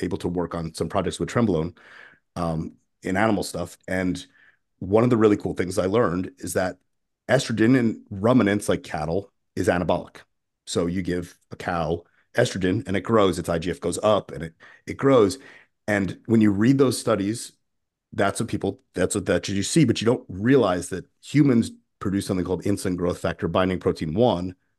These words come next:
which cows do not. So when our estrogen goes up, we bind the I G F, even though it shows in serum as being elevated,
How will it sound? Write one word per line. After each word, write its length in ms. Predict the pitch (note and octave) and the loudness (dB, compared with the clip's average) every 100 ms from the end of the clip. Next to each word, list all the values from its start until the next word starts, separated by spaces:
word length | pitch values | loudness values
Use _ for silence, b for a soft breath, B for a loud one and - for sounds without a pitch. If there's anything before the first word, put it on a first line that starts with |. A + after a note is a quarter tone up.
| _ | _
which 160 | - - | -16 -10
cows 260 | E2+ E2+ | -6 -6
do 100 | - | -4
not. 340 | F2+ F2 - - _ B B B B | -4 -6 -10 -20 _ B B B B
So 80 | - | -2
when 160 | G#2 G2+ | 0 0
our 240 | A2+ C#3 | 4 4
estrogen 360 | B2+ - G#2+ F#2+ | 4 2 0 0
goes 240 | F2+ F2 - | 0 -2 -2
up, 400 | A#2+ G2 F#2+ - _ _ _ _ | 0 2 -2 -8 _ _ _ _
we 260 | G2 A2 A#2 | -4 0 0
bind 520 | G2 G#2+ A#2+ G#2+ G#2+ A#2 | 0 0 0 -2 -4 -6
the 140 | G#2 | -6
I 100 | E2 | -4
G 220 | E2 F2 | -4 -4
F, 260 | C#2+ F2+ - B2 | -6 -8 -6 0
even 160 | C3+ | 4
though 80 | D3 | 4
it 60 | C#3 | 2
shows 320 | - A2+ A#2 | 0 -2 0
in 80 | C3+ | -2
serum 340 | - C3+ A#2+ | 0 0 0
as 140 | F#2 - | -2 -6
being 180 | G2+ | -6
elevated, 500 | G#2 A#2+ G#2+ D#2 D#2 | -4 -2 -2 -4 -6